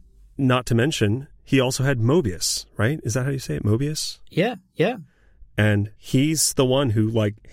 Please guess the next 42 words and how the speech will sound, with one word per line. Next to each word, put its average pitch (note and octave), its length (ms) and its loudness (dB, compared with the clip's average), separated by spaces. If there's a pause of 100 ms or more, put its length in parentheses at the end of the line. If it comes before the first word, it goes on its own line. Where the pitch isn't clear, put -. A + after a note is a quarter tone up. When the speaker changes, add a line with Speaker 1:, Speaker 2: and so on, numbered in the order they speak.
Speaker 1:
hand A2 240 2
storyboarded G#2+ 720 0
the G#2+ 120 0
entire G2+ 720 -2 (140)
book. A2 360 -2 (420)
So A#2 160 2
really, A2+ 440 0 (380)
to G2 160 0
kind A2 220 0
of - 120 -2
emphasize A2 600 0
and F2+ 100 -2
completely B2 480 0
agree G#2+ 280 2
with G2+ 140 -2
what - 140 2
you - 80 -2
were E2 80 -6
saying, G2+ 440 -2 (220)
the A2+ 280 0
character C#3 520 0
illustrations, F#2 960 -4
as G2 220 0
wild G2+ 340 2
and F#2+ 100 0
crazy G2+ 360 0
<laughs> - 20 2
as F#2 80 0
some B2+ 200 2
of A2+ 80 -4
them G2 200 -2
were, A2 260 0
Speaker 2:
Mm-hmm. B2 580 -2
Speaker 1:
and G2+ 240 2
the G#2 80 0
people B2 360 2
who A2+ 120 0
are G#2 100 0
going G2+ 240 0
to F2+ 140 -4
embody B2 400 0
them F2 320 -4